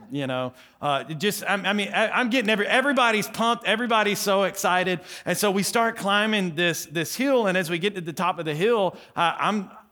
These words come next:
I get in my head a little bit. And here's the bad thing is I, I can, I can get in my head just a little bit and, and, and kind of start psyching myself. I have to stay at the point to where I'm like, "This is gonna be great. This is gonna be awesome.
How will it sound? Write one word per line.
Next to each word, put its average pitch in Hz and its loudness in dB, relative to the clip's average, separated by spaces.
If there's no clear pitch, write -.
I 175 2
get 220 0
in 190 2
my 139 0
head 160 0
a 143 -4
little 131 -4
bit. 113 -6
And 143 -8
here's 202 -2
the 185 -4
bad 175 0
thing 139 -6
is 127 -6
I, 170 0
I 170 0
can, 214 -2
I 156 -2
can 214 -2
get 196 -2
in 170 -4
my 156 -2
head 156 -4
just 170 -6
a 196 -12
little 214 -2
bit 202 0
and, 156 -2
and, 156 -2
and 147 -4
kind 175 0
of 147 -6
start 180 -2
psyching 170 -2
myself. 160 -2
I 156 0
have 202 0
to 180 -6
stay 214 0
at 165 0
the 165 -4
point 175 -4
to 147 -8
where 151 -2
I'm 139 -4
like, 139 -10
"This 240 -16
is 226 -10
gonna 208 -6
be 165 -2
great. 220 -4
This 196 -4
is 190 -4
gonna 190 0
be 170 0
awesome. 214 0